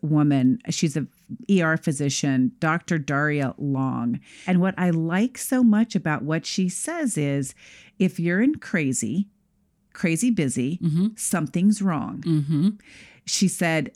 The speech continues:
Speaker 1: "I love the way she talks about this. She basically says, you need to triage, triage, triage.
Speaker 2: Relentlessly
Speaker 1: Relentlessly
Speaker 2: triage.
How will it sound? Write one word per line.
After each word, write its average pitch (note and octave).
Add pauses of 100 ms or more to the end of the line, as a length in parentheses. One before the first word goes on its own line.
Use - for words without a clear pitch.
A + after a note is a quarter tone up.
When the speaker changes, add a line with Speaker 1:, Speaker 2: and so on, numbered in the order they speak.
Speaker 1:
"I F3+
love F3
the A#3+
way F3+
she E3+
talks C#3
about C3+
this. -
She -
basically G3
says, C#3
you E3+
need F#3
to C3+
triage, F#3
triage, C3+
triage. G#2+ (360)
Speaker 2:
Relentlessly E3+
Speaker 1:
Relentlessly F#3
Speaker 2:
triage. D#3